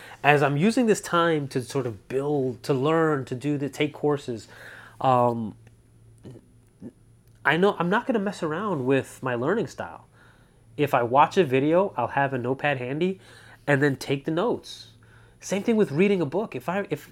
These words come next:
I try now, when I'm reading a book, it's a little challenging because it's, you know, when I'm in the train or something,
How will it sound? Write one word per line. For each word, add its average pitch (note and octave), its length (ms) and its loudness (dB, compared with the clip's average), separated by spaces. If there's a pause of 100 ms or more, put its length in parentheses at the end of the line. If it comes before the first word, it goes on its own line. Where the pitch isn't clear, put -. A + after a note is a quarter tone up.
(120)
I D3+ 100 4
try F#3 300 4
now, F3+ 240 2
when C3+ 240 0
I'm C3+ 140 0
reading F#3+ 260 6
a D#3 60 4
book, D3 380 0 (800)
it's - 120 -2
a A#3+ 40 6
little A3+ 160 6
challenging C#3 420 2
because A2+ 300 -4
it's, - 340 -14 (380)
you C3+ 80 -6
know, G#2+ 100 -8
when A2 180 -6
I'm A2 140 -8
in B2 120 -8
the A#2+ 60 -4
train C#3 400 0
or B2+ 60 -2
something, A#2+ 600 -4